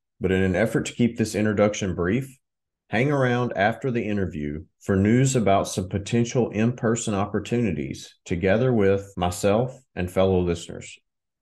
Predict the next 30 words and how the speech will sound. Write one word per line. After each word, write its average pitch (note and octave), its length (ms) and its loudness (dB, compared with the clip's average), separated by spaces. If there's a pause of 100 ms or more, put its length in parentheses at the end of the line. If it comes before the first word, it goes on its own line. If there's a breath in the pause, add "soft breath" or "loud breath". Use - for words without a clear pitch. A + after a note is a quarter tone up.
(720)
Well, G#2+ 240 4
that's A2 260 2
enough C3 320 0
business. F#2 680 -4 (560)
Let's G#2+ 220 2
get A#2+ 280 2
to G#2+ 120 -4
today's F#2+ 480 2
conversation. E2 800 -4 (760)
Our G2 120 2
guest B2+ 320 2
today A#2 300 4
is G2+ 160 2
Rob F#2+ 320 4
Nelson. E2 500 -6 (800)
Rob G#2 320 4
is G#2 100 0
a G2+ 60 4
biologist F#2+ 920 2
and G2 200 -2
wildlife A2 500 4
educator F#2+ 720 -2 (200)
whose G2+ 220 2
goal G2 480 4
is F#2 180 -2
to G2 120 -4
reconnect A2 600 0
people A#2 540 -2
with F#2 200 -2
nature. F2 500 -4